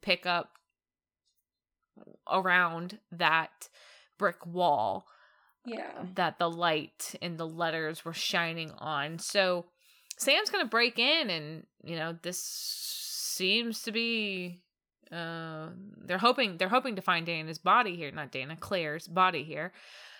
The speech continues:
Speaker 2: Mm-hmm.
Speaker 1: Uh, but Sam thinks this is weird. This is weird because what has Claire done? Claire has guided them right to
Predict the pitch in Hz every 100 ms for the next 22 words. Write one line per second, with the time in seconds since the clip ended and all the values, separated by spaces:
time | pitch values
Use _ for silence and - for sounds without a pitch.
0 | 233 226 - 202 - - _ 180 220 202
1 | 180 - - 247 277 294 285 - 285 254
2 | - 240 - 190 156 170 170 220 196 185
3 | 180 165 208 233 233 370 269 165 170 226
4 | 262 240 214 185 190 277 294 269 226 -
5 | - 262 247 214 214 233 139 160 180 _
6 | - - _ - 208 208 214 208 185 170
7 | - _ _ _ - 202 226 220 185 170
8 | 165 175 208 220 _ _ _ _ _ _
9 | 165 - _ _ _ 156 151 170 233 -
10 | - - 277 269 160 170 190